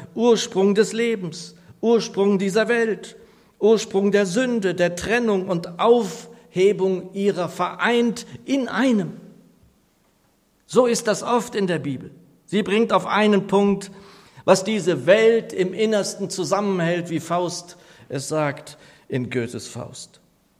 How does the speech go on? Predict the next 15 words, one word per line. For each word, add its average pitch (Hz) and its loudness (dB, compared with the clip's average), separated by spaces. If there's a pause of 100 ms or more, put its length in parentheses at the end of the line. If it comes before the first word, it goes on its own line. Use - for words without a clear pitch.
ohne 165 2
aber 139 -2
wirklich 170 -4
eine 151 -6
Antwort 175 -4
zu 143 -10
finden. 127 -8
Hier 208 4
in 202 -4
der 190 2
Bibel 208 0 (180)
finden 240 2
wir 202 2
Antworten 180 -2 (220)
auf 180 0